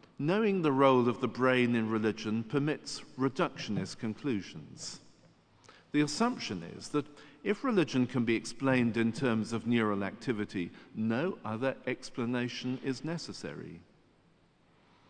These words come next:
But that can only be justified, that conclusion can only be justified if Occam's razor is applied in a simplistic way,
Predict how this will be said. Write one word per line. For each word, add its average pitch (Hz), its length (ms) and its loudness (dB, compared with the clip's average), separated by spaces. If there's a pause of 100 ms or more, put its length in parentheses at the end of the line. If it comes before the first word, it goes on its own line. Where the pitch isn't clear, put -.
(140)
But 143 180 2
that 185 280 0
can 127 180 4
only 120 200 6
be 110 140 2
justified, 110 680 -2
that 143 200 -2
conclusion 127 640 0
can 113 180 -2
only 107 220 2
be 101 120 -2
justified 107 680 -4 (320)
if 120 200 -4
Occam's 135 460 -2
razor 131 460 2 (260)
is 117 160 0
applied 127 500 0
in 120 140 2
a 120 60 2
simplistic 123 720 -4
way, 85 440 -4